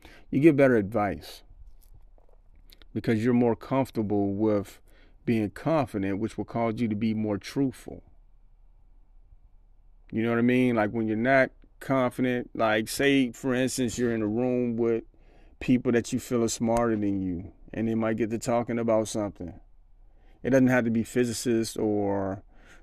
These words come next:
you know, like, um, theologies and ideals or what have you. It can just be something as simple as, "Hey, man,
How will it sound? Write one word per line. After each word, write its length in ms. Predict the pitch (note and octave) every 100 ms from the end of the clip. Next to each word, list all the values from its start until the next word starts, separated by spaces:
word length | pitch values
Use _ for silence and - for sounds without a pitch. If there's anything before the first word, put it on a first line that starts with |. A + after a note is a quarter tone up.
| -
you 160 | A#2+
know, 240 | A2 G#2+ G#2
like, 420 | G#2 G#2 G2+ -
um, 540 | G#2+ G2+ G2+ F#2+ G2+ - - -
theologies 880 | A2 A2 A#2 A#2 G#2 A2+ A2 A2
and 100 | G#2
ideals 640 | G2+ G2+ G#2+ B2+ A#2 G#2+ G2+
or 40 |
what 180 | G2 G#2
have 260 | G#2 G2+ G2
you. 160 | G#2+
It 80 | G#2
can 140 | A#2
just 180 | A2+ A2
be 80 | A#2+
something 400 | A2+ A#2 - A#2+
as 80 | A2
simple 400 | B2+ A2+ A#2 A2+
as, 200 | A2+ -
"Hey, 120 | -
man, 380 | C3+ D#3 F3+